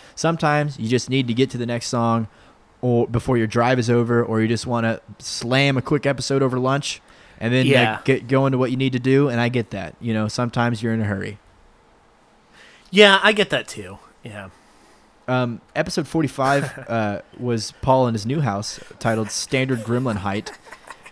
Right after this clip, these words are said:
Speaker 1: Um, I complained about lar-, loud cars and trucks 'cause I was, uh,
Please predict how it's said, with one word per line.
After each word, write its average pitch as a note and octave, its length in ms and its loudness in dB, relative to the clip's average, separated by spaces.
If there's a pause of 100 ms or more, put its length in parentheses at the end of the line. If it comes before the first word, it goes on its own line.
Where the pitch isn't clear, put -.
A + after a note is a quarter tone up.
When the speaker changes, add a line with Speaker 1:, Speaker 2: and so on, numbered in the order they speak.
(960)
Speaker 1:
Um, C3 440 2
I D3+ 100 6
complained F3+ 280 2
about E3+ 220 4
lar-, D3 280 4
loud D3+ 300 2
cars D#3+ 240 0
and C#3 80 -4
trucks C#3+ 340 -4
'cause A#2 160 -10
I A#2+ 80 2
was, - 260 -2 (100)
uh, A2 120 -6